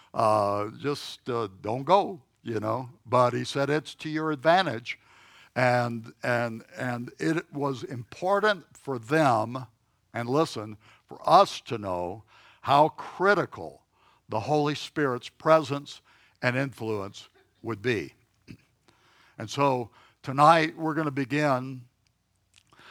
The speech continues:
with a look at who the Holy Spirit is. And it's, it's, uh, who is the Holy Spirit? It's a big question,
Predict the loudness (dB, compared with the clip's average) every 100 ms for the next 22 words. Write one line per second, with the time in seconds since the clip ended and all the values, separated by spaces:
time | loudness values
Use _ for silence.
0 | -20 -4 -2 0 0 0 0 -6 -6 -8
1 | -4 -2 0 -2 -4 -8 -10 -4 -2 -4
2 | 0 2 2 0 -6 -16 -20 _ _ _
3 | _ _ _ _ 0 2 2 -2 -6 -6
4 | -4 -6 -6 -20 -16 -10 -8 -8 -12 -20
5 | -20 -18 -18 -18 -20 -20 -20 -20 _ _
6 | -4 -2 -2 -2 -6 -8 -8 -8 -12 -14
7 | -12 -8 -2 -2 -2 -6 -6 -4 0 0
8 | -2 -12